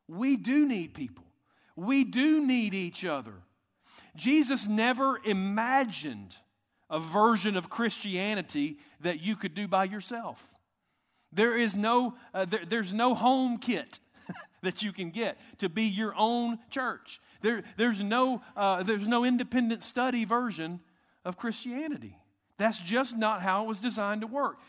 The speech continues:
You say, "John, I don't know about that." Well, listen, I could show, we could see the rest of the day, we could look at proof after proof after proof that this is about community. But just look at maybe one of the most well-known passages of Scripture in Matthew chapter six, what's known, what we call the Lord's Prayer.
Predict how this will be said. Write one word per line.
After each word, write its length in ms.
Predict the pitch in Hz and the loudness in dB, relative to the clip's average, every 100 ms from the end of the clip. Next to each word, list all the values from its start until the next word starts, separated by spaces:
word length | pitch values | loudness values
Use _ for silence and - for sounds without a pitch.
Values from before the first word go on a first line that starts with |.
| _ | _
You 60 | 180 | -8
say, 100 | 190 | -2
"John, 220 | 196 220 | 2 2
I 60 | 233 | 2
don't 120 | 240 | 0
know 80 | 247 | 0
about 200 | 196 151 | 0 -2
that." 180 | 135 - - | -4 -8 -6
Well, 100 | 196 | -2
listen, 220 | 214 202 | 0 2
I 80 | 220 | 2
could 140 | 220 | 0
show, 200 | - 214 | -4 -4
we 160 | 190 233 | -2 -4
could 120 | 220 | -4
see 120 | 202 | -4
the 80 | 180 | -2
rest 260 | 175 185 175 | -2 -4 -6
of 100 | 160 | -2
the 40 | |
day, 220 | 196 165 - _ | 0 0 -8 _
we 100 | 170 | -6
could 140 | 175 175 | -4 -4
look 160 | 180 | -4
at 100 | 160 | -6
proof 300 | - 202 143 - - - - | -4 -4 -4 -8 -18 -16 -8
after 280 | 160 156 - | -4 -4 -6
proof 400 | - 208 160 - - | -6 -2 -2 -4 -6
after 260 | 160 - | -6 -6
proof 380 | - - 202 160 | -12 -4 -4 -4
that 160 | 147 131 | -8 -4
this 180 | 175 175 | -4 -2
is 120 | 160 | -4
about 320 | 165 156 - | -2 -2 -4
community. 800 | - 160 165 208 143 - 104 104 _ _ - - - 160 | -10 -10 -8 -8 -10 -12 -14 -18 _ _ -20 -20 -12 -4
But 140 | 185 | -2
just 260 | 190 254 233 | 0 -2 -2
look 200 | 233 220 | -4 -4
at 80 | |
maybe 240 | 170 214 233 | -2 -2 -2
one 160 | 202 | -2
of 60 | 180 | -2
the 60 | 175 | -4
most 200 | 170 165 | -4 -6
well-known 440 | 165 160 175 185 | -6 -4 -6 -6
passages 500 | 196 208 - 185 180 | -6 -6 -8 -12 -12
of 80 | 180 | -12
Scripture 400 | - 214 - 107 _ - | -8 -8 -8 -18 _ -10
in 120 | 139 | -6
Matthew 360 | 143 151 175 185 | -4 -4 -8 -6
chapter 340 | 196 190 180 | -4 -4 -6
six, 380 | - 233 165 - _ - | -8 -8 -8 -14 _ -10
what's 220 | 165 156 | -8 -4
known, 260 | 165 180 165 | -4 -4 -4
what 140 | 170 | -6
we 100 | 208 | -6
call 240 | 208 190 | -2 -2
the 60 | 185 | -2
Lord's 320 | 185 208 196 | -4 -6 -8
Prayer. 400 | - 254 226 - | -8 -6 -6 -10